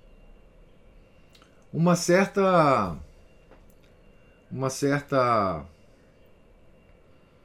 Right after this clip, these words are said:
um certo modelo de eloquência e de retórica que já estava sendo perdido na época. Eloquência e retórica pagã, né? É, e que Ambrósio dominava, né?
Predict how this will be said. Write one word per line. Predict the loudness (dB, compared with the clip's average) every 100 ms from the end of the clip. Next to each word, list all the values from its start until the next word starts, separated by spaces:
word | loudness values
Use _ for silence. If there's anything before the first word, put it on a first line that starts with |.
| _ _ _ _ _ -20 -10
um | -2
certo | 2 2 4
modelo | 2 2 4 4 4 0 -4 -16 -10
de | -4
eloquência | -2 -2 -2 0 0 -2
e | -10
de | -8
retórica | -8 -4 -4 -4 -6 -18 -12 -10 -10 -12 -20 -20 -20 -20 -20 -6
que | 0
já | 2
estava | 4 4 4
sendo | 2 0
perdido | 2 2 2 0 -2 0
na | -2 -2
época. | -4 -6 -18 -20 -20 -20 _ -20 -20 -20 _ -20 -20 -20 _ -20 -20 -2
Eloquência | 0 2 2 2 2
e |
retórica | 0 0 0 -2 -4
pagã, | -2 -2 0 -2 -2
né? | -4 -8 -14 -20 -20 -20 -20 -20 -20 -20 -20 -20 -20 -20 -20 -14
É, | -6 -4 -2 -4 -6 -8 -14 -20 -20 -20 -20 -20 -20 -20 -18 -4
e | 0 0 0 -4 0
que | 2
Ambrósio | 4 4 4 2
dominava, | -2 0 -2 -2 -4
né? | -6